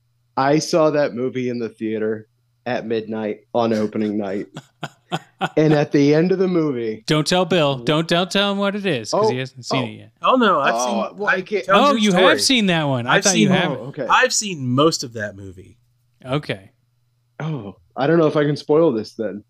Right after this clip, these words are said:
Speaker 3: No, you can't spoil any of the movies we watch, Joe.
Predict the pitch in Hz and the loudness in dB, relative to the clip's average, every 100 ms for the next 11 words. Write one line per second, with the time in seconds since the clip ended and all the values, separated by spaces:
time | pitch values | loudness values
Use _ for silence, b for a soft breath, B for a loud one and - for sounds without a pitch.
0 | _ 120 110 101 123 143 139 - 147 127 | _ -8 -6 -6 -8 -2 0 2 2 4
1 | 131 139 123 120 117 113 110 117 110 104 | 4 2 0 -2 -6 -8 -10 -8 -8 -10
2 | - 101 98 | -12 -14 -16